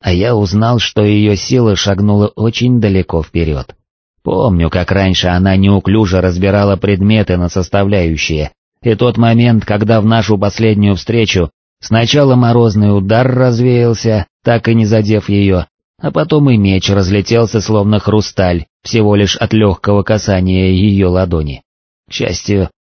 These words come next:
у меня всегда много запасного оружия, а её руки не так быстры, чтобы прикрыться от атак со всех сторон. Но кто знает,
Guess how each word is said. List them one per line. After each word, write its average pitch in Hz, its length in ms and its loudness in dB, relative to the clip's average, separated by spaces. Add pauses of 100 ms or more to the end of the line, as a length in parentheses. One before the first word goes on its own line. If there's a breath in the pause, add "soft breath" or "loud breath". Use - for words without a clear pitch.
(140)
у 117 120 0
меня 117 280 2
всегда 123 440 0
много 90 400 0
запасного 90 600 -2
оружия, 80 640 -2 (300)
а - 140 -4
её 107 360 2
руки 113 380 2
не 110 140 2
так 117 220 -2
быстры, 98 420 -2
чтобы 98 320 0
прикрыться 98 560 -2
от 101 240 -4
атак 95 340 -2
со 98 180 -2
всех 90 260 -6
сторон. 82 440 -4 (300)
Но 92 260 -2
кто - 340 -4
знает, 98 680 -2